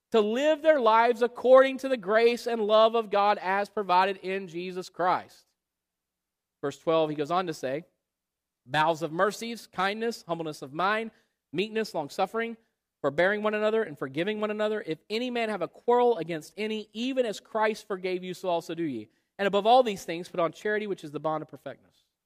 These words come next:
Within the remaining portion of this text and even this chapter, Paul explains what this new man looks like and how the presence of this new man,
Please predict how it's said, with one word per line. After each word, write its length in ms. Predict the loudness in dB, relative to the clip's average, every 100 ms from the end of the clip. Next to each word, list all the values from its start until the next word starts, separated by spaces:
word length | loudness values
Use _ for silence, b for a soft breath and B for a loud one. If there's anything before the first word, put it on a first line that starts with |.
| _ _ _ _ _ _ _ _ _ _ _ _ _ _ _ _ _ _
Within 260 | 4 6 6
the 180 | 2 0
remaining 300 | 0 2 0
portion 500 | 4 8 8 8 -4
of 80 | -2
this 180 | -4 -4
text 400 | 0 0 0 -6
and 80 | -6
even 160 | -4
this 160 | -6 -8
chapter, 640 | -2 2 2 0 -6 -8 -12 _ _ -2
Paul 180 | 0
explains 540 | 0 -2 -4 -2 -2 0
what 180 | 0 0
this 200 | -4 -6
new 200 | -6 -4
man 260 | -4 -6
looks 440 | -6 -6 -6 -6 -2
like 220 | 0 0
and 80 | -4
how 100 | -4
the 100 | -6
presence 540 | -2 0 0 -2 -6
of 100 | -6
this 220 | -8 -8
new 260 | -6 -6 -4
man, 460 | -4 -6 -8 -12